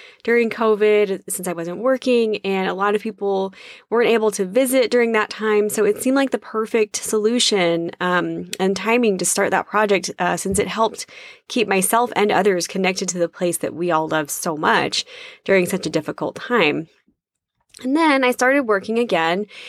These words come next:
and then my job duties increased, and then I was planning a wedding, <laughs> and all of the life things were just, um, getting in the way and becoming a little overwhelming. So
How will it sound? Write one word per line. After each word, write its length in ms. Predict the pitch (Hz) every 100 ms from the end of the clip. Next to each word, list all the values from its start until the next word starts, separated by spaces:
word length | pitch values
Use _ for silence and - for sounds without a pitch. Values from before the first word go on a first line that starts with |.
| - -
and 120 | 180
then 80 | 180
my 120 | 254
job 300 | 240 214 202
duties 300 | 208 196 185
increased, 680 | 185 180 185 170 170 170 -
and 400 | 175 175 175 170
then 220 | 190 262
I 80 | 302
was 160 | 320
planning 380 | 302 277 262 262
a 80 | 262
wedding, 500 | 202 190 185 185 240 - - -
<laughs> 340 | - - - -
and 120 | 196
all 340 | 220 233 262
of 60 | 262
the 80 | 247
life 260 | 226 220
things 260 | 226 214 208
were 160 | 208
just, 480 | 190 190 185 185 - - -
um, 340 | 185 180 170
getting 280 | 196 233 226
in 60 |
the 100 | 202
way 300 | 180 180 180
and 60 | 180
becoming 400 | 175 180 175 170
a 60 | 170
little 220 | 175 160
overwhelming. 560 | 165 170 170 170 175
So 400 | 170 170 165 165